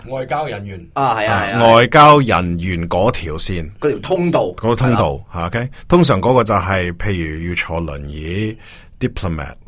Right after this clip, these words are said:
Speaker 2: 我明。
Speaker 3: A pec同埋，誒，飛機師嗰條。
Speaker 2: 嗯。
Speaker 3: 噉我之前呢，每一次返入嚟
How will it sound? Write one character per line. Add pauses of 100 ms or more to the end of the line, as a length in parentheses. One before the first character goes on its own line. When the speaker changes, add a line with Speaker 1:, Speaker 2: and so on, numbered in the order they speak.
(140)
Speaker 2:
我
明。
Speaker 3:
A
pec (100)
同
埋， (300)
誒， (440)
飛
機
師
嗰
條。 (120)
Speaker 2:
嗯。 (1800)
Speaker 3:
噉 (400)
我
之
前
呢， (600)
每
一
次
返
入
嚟